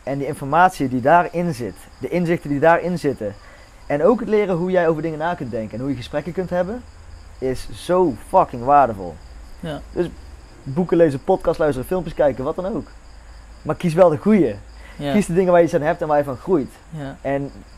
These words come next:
Speaker 1: dat is al helemaal voor de gen-, volgende generatie is dat extreem belangrijk. Want die moeten die keuze gaan maken.
Speaker 2: Mhm.
Speaker 1: Internet gaat niet weg.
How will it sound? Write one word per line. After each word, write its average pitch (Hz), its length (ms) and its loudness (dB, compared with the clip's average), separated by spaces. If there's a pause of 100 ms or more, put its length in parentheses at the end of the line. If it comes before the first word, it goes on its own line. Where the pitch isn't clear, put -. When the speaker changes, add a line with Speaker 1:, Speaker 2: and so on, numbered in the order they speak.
(200)
Speaker 1:
dat 160 180 2
is 160 80 0
al 156 120 4
helemaal 151 380 4
voor 175 80 -2
de 156 60 0
gen-, 147 180 -4
volgende 160 320 0
generatie 143 560 -2
is 127 80 -6
dat 135 160 -6
extreem 151 400 -4
belangrijk. 135 440 -4 (800)
Want 120 140 -8
die 175 120 2
moeten 160 180 2
die 147 80 2
keuze 170 240 2
gaan 131 100 -2
maken. 92 320 -8 (180)
Speaker 2:
Mhm. 139 140 -12 (280)
Speaker 1:
Internet 175 320 0
gaat 160 160 2
niet 151 140 -4
weg. 143 200 2